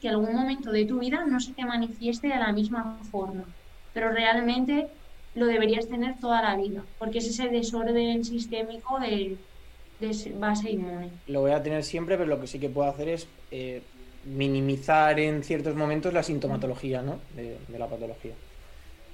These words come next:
Speaker 1: Exacto,
Speaker 2: Dependiendo,
Speaker 1: una
Speaker 2: puede,
Speaker 1: vez
Speaker 2: puede
Speaker 1: ya
Speaker 2: depender también, y
Speaker 1: sepas
Speaker 2: perdona que te corte, Mireia, y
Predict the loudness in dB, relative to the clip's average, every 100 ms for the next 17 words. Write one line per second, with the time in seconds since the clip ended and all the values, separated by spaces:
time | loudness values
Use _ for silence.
0 | -6 0 2 4 4 4 6 8 8 10
1 | 10 10 10 8 6 6 6 4 2 0
2 | 0 2 2 2 2 0 0 0 2 2
3 | 2